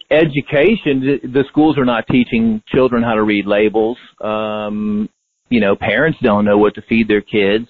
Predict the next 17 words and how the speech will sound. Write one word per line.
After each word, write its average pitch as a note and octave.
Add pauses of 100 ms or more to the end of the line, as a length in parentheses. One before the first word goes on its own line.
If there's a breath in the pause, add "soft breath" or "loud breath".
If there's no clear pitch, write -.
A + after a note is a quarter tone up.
So, A2 (800 loud breath)
uh, A#2
most E3
of C#3+
it B2
is A#2+ (160)
just C#3+ (340)
the B2+
educational C3+
part G#2+
of A2 (680)
how C3+
you C3+
can A#2
clean A#2
your G#2+
environment, G#2